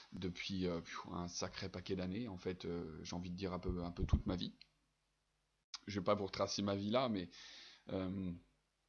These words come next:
moi je suis tombé dedans petit, j'ai eu une éducation assez particulière, axée sur la connaissance de soi, donc, euh, voilà, je pourrais dire que c'est toute ma vie.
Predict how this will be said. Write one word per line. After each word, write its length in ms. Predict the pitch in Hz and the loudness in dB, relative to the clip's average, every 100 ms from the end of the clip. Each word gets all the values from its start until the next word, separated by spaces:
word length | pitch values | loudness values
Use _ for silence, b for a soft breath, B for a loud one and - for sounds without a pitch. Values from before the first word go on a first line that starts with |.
| _ _ - | _ _ 0
moi 140 | 101 104 | 4 4
je 40 | |
suis 140 | 107 | 2
tombé 240 | 107 107 104 | 2 6 6
dedans 340 | 98 113 110 | 6 4 4
petit, 400 | 104 101 - 160 - _ | 2 -2 -2 -6 -8 _
j'ai 160 | 104 95 | -2 2
eu 60 | 95 | 2
une 100 | 98 | 2
éducation 480 | 92 95 95 101 | 2 0 0 0
assez 220 | 95 - 90 | 0 0 -2
particulière, 680 | 92 - - 98 104 95 90 - _ _ _ _ _ _ - - | -4 -4 -4 0 2 0 -6 -14 _ _ _ _ _ _ -10 -4
axée 260 | 98 107 | -2 0
sur 140 | 104 98 | 0 0
la 80 | |
connaissance 440 | 95 104 98 104 98 | 2 0 2 0 0
de 120 | 101 | 0
soi, 240 | 98 117 | 2 2
donc, 240 | 107 90 87 | 2 -2 -6
euh, 100 | 87 B B B B B | -10 B B B B B
voilà, 220 | 95 90 90 | 0 0 -2
je 80 | |
pourrais 180 | - 92 | -4 0
dire 220 | 90 104 | 2 2
que 100 | - | 0
c'est 280 | 90 - 90 | -2 0 0
toute 200 | - 90 | -2 -4
ma 140 | 92 | -2
vie. 120 | 85 | -2